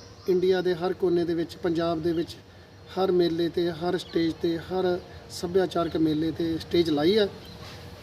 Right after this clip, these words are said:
ਸੋ ਰੱਬ ਇਹਨਾਂ ਨੂੰ ਚੜ੍ਹਦੀ ਕਲਾ ਬਖਸ਼ੇ। ਤੇ ਬਾਕੀ ਜਿਹੜੀ ਕੁਦਰਤ ਹੈ, ਇਹ, ਇਹਦਾ ਪਤਾ ਨਹੀਂ ਕਦੋਂ ਭਾਣਾ ਕਿੱਦਾਂ ਦਾ ਵਰਤ ਜਾਣਾ ਹੈ।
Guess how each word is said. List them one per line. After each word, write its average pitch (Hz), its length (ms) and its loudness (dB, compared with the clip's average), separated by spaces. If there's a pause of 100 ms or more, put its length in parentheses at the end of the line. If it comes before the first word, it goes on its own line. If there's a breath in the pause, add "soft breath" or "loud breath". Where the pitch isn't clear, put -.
(260)
ਸੋ 196 480 4
ਰੱਬ 175 240 2
ਇਹਨਾਂ 196 220 6
ਨੂੰ 196 280 8 (220)
ਚੜ੍ਹਦੀ 196 320 2
ਕਲਾ 196 220 4
ਬਖਸ਼ੇ। 180 440 4 (120)
ਤੇ 202 100 6
ਬਾਕੀ 170 560 -2
ਜਿਹੜੀ 208 320 0 (120)
ਕੁਦਰਤ 220 360 -2
ਹੈ, 214 280 -2
ਇਹ, 202 420 6 (120)
ਇਹਦਾ 196 180 2
ਪਤਾ 196 280 -2
ਨਹੀਂ 202 160 4
ਕਦੋਂ 185 320 2
ਭਾਣਾ 175 320 0
ਕਿੱਦਾਂ 175 300 2
ਦਾ 180 100 4
ਵਰਤ 156 280 -2
ਜਾਣਾ 160 240 0
ਹੈ। 185 60 -6